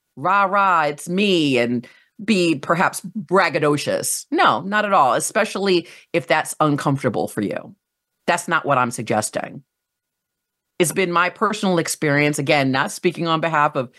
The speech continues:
H R or D E I or as a coach, my personal individual experience, that it's so impressive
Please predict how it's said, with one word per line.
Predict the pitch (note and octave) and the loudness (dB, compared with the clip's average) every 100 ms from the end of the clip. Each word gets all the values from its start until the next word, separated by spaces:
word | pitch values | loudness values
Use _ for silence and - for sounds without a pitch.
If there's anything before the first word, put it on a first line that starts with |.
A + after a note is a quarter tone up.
| _ _ _ - | _ _ _ -2
H | D3+ - | -2 0
R | C#3 D3 B2 | 2 2 0
or | A#2+ | -2
D | D3 C#3 | -4 0
E | C#3+ | 2
I | C3+ A#2 A2+ | 2 2 0
or | A#2 A2+ | 0 0
as | A2+ A2+ | 0 -2
a | |
coach, | C3+ C#3 G#2+ - - _ _ _ _ _ - B2+ | 0 2 2 -2 -10 _ _ _ _ _ -16 -6
my | E3+ G#3 | 0 0
personal | A3 - - C#4 - G#3 G#3 - | -2 -10 -2 0 2 0 0 0
individual | F#3+ F3 E3 D#3 D3+ C#3 | 2 2 -2 0 0 0
experience, | C3+ - B2 G#2+ B1+ - - - _ _ _ _ _ _ | -2 -4 -2 -4 -4 -10 -12 -18 _ _ _ _ _ _
that | - F#3+ | 2 4
it's | F#3 - | 4 -2
so | - - A3 A3 | -4 -4 0 2
impressive | A#3+ A#3 - F#3 - A2+ F2+ B1+ | 2 0 0 -2 0 0 0 -2